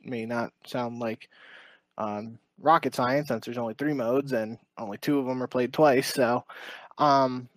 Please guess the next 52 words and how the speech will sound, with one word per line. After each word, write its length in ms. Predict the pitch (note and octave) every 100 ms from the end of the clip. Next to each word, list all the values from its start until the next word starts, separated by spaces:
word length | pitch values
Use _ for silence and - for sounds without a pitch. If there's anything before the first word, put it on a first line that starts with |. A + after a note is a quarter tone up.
| -
regardless, 560 | E3 D3+ D3 D3 C#3
it's 340 | C#3+ C3+ - - - _
an 100 | C3
important 400 | C3+ C3 C#3 C3
mode, 320 | C3+ C#3 F#3 F#3+
and 320 | C3+ C3 C3
they, 180 | B2+ B2
they 360 | C3 C3 C3 B2 -
seem 340 | - - C#3+ C3+
to 60 |
figure 300 | C3 C#3+ C3
it 80 | C3
out, 220 | C3 D3+
at 80 | D#3
least 220 | B2 C3
in 120 | B2+ B2
Vanguard. 560 | B2+ C3+ C#3+ D3+ E3
So, 440 | D3+ C3+ B2+ B2+ - - - - - -
um, 360 | B2+ A#2+ A#2 G#2+
it 60 | -
will 240 | C3+ C#3
be 160 | C#3 C3+
interesting 460 | C#3 C#3 C3 C3+ C3
to 60 |
see 380 | B2 - C3 C3
how 540 | B2 C3 B2+ B2+ B2+ - - _
they 100 | C#3+
f-, 160 | C3+ C#3
match 320 | C#3 C3 -
up 180 | C3+ D3
against 360 | C3 B2+ -
FaZe 680 | - C3+ C3+ D3 D3 C#3+ -
in 100 | C#3+
particular 680 | C#3 C3 C3 C3 D3+ C#3+ C#3+
in 80 | D3
Hardpoint. 560 | D3+ D3+ D3 E3 E3
I 60 | B2+
think 240 | B2+ B2 -
they're 120 | B2+
both 280 | B2+ B2+ B2+
strong 360 | - B2+ C3 C3+
Hardpoint 460 | C#3 C3+ C#3 C3+
teams. 340 | C#3 C#3 C3+ C3
I 80 |
think 280 | A#2 C3 B2
I 80 | B2
would 160 | B2 B2+
give 180 | B2+
the 140 | A#2+ -
edge 300 | B2 B2+ -
to 100 | B2+
FaZe 580 | - B2+ C3 B2+ B2+